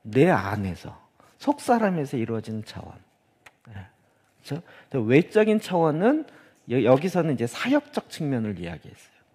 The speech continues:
외적으로 드러나는 사역적. 내면은 내 안에서 일어나니까, 그러니까 보여지는 게 아니라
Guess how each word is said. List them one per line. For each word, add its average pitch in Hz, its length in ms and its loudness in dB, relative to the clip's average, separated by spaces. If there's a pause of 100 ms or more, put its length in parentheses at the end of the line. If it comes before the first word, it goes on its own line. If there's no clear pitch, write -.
(340)
외적으로 131 580 2
드러나는 117 580 -2 (520)
사역적. - 680 -8 (320)
내면은 180 580 6
내 143 140 6
안에서 135 560 2
일어나니까, 113 680 -2 (580)
그러니까 113 320 -2
보여지는 190 520 4
게 170 80 2
아니라 110 520 2